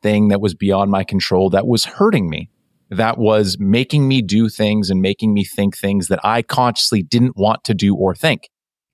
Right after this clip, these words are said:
And so in that way, and I just want to say, and this is not meant to excuse or alleviate the women who are on the receiving end of this, but I do want to just be additive and say that in that same way to your anecdotes,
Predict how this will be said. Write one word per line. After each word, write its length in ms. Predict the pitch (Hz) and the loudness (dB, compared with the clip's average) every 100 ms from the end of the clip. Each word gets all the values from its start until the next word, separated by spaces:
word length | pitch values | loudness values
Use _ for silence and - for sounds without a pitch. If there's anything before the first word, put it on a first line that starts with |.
| - | -6
And 120 | 113 | -2
so 220 | 170 143 | 0 2
in 100 | 117 | 2
that 180 | 107 98 | 2 2
way, 380 | 151 175 107 104 - _ _ _ _ - | 2 4 2 0 -6 _ _ _ _ -4
and 100 | 120 | -2
I 80 | 113 | 0
just 180 | - | 0
want 100 | 117 | 0
to 40 | 104 | 0
say, 220 | - 147 | 2 2
and 120 | 104 | 2
this 120 | 101 | 0
is 120 | 98 101 | 0 0
not 220 | 101 95 | 0 0
meant 200 | 98 92 | -2 -2
to 340 | - 95 90 - | 0 0 0 -4
excuse 420 | - - 107 101 | -6 -2 0 2
or 80 | 95 | 0
alleviate 640 | 90 101 95 95 92 90 - - | 0 -2 0 0 0 -2 -12 -12
the 120 | - 98 | -4 0
women 240 | 104 101 | 2 2
who 100 | 95 | 2
are 100 | 95 | 2
on 100 | 90 | 0
the 80 | 87 | -2
receiving 600 | 87 - 196 185 123 87 | -4 -2 0 2 0 0
end 300 | 87 87 - | -2 -2 -2
of 160 | 87 76 | -8 -4
this, 300 | 87 82 - _ _ - | -2 0 -2 _ _ -2
but 100 | 120 | -2
I 60 | |
do 180 | 113 135 | 2 2
want 200 | 131 117 | 2 2
to 60 | 107 | 0
just 260 | - 98 _ - | -2 -4 _ -4
be 160 | 98 - | -4 0
additive 580 | 127 143 120 - 76 87 _ _ _ - | 0 0 0 -2 -4 -6 _ _ _ -4
and 160 | 110 | -2
say 280 | - 110 110 | 0 2 2
that 220 | 104 104 104 | 4 2 2
in 180 | 107 110 | 2 2
that 180 | 107 | 0
same 260 | - 110 107 | -2 0 2
way 340 | 85 92 113 120 | 0 0 -2 -4
to 120 | - | -4
your 300 | 95 104 110 | -2 0 0
anecdotes, 680 | 104 107 - 85 95 - | -2 -2 -2 -4 -4 -4